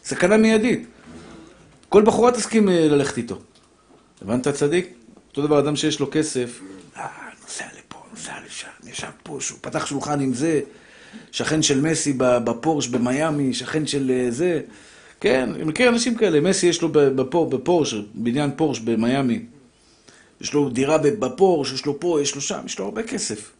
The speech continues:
אבל מצד שני, הכסף הזה יכול לעשות לו עבירות בריבית דריבית. זה לא טוב, נשמה טהורה שלי.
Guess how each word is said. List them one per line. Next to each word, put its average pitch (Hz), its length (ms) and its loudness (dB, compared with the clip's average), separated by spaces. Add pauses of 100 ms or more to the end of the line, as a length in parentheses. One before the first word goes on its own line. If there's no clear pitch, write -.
אבל 110 180 -6
מצד 117 280 -2
שני, 147 200 -6
הכסף 139 400 -8
הזה 135 160 -4
יכול 139 220 -4
לעשות 139 320 -4
לו 135 120 0
עבירות 127 460 -2
בריבית 117 380 -4
דריבית. 117 520 -6 (840)
זה 107 120 -2
לא 127 100 2
טוב, 139 280 0
נשמה 104 320 -4
טהורה 92 300 -8
שלי. 90 260 -10